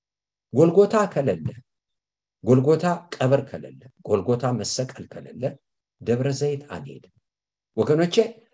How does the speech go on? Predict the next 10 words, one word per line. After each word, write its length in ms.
ከጌተሰማኒ 640
ኢየሱስ 440
ወደ 160
ጎልጎታ 420
ሲሄድ 380
ወደ 220
ሰሜን 520
ምዕራብ 380
ነው 120
የሄደው። 240